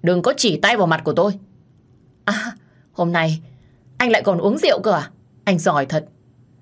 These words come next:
Đêm nay anh ra ngoài sofa ngủ. Anh đừng mơ, nằm trong phòng ngủ với tôi." "Người phải nằm ngoài sofa là cô." "Không đúng. Ngay cả nằm dưới nền nhà, cô cũng không có tư cách.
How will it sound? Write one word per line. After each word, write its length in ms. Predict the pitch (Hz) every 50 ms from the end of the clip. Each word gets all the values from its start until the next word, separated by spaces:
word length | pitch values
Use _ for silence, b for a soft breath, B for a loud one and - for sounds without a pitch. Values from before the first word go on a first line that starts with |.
| _ _ _ _
Đêm 220 | - 160 170 160 156
nay 140 | 160 156
anh 120 | - 165 160
ra 120 | 170 165
ngoài 220 | 160 160 147 139 127
sofa 420 | - 175 170 160 170 170 160 160
ngủ. 180 | 165 165 147 - - _ _ _ _ b b b
Anh 160 | b 226 226 196
đừng 180 | 190 151 151
mơ, 260 | 185 220 247 233 214 - b b b b b b
nằm 220 | 196 220 226 226 226
trong 140 | 302 302
phòng 160 | 294 277 214 185
ngủ 160 | 196 180 147
với 120 | 175 208
tôi." 180 | 285 277 277 247 - - - _ _ _ _ _ _ _ _ _ _ _ _ _ _ _ _ _ _ _ _
"Người 240 | - 143 151 147 143
phải 120 | 143 147 139
nằm 200 | 143 143 139 135
ngoài 180 | 135 135 135
sofa 440 | 131 - 160 156 151 - 156 156 151
là 160 | 143 135 127 127
cô." 240 | - 165 170 170 160 - - _ _ _ _ _ _ _ _ _ _ _ _ _ _ _
"Không 260 | - - - 180 160 -
đúng. 220 | 147 143 175 - - _ _ _ _ _ _ _ _ _ _ -
Ngay 160 | 233 240 233
cả 120 | - 185 156
nằm 220 | 151 151 151 147
dưới 200 | 139 135 262 294
nền 280 | 247 180 156 139 135 131
nhà, 340 | 135 139 135 131 127 127 - - _ _ _ _ _ _ _ _ _
cô 140 | - 170 170
cũng 160 | - - 175
không 180 | - 208 180 160
có 100 | - 175
tư 220 | - 196 175 - -
cách. 160 | - 226 269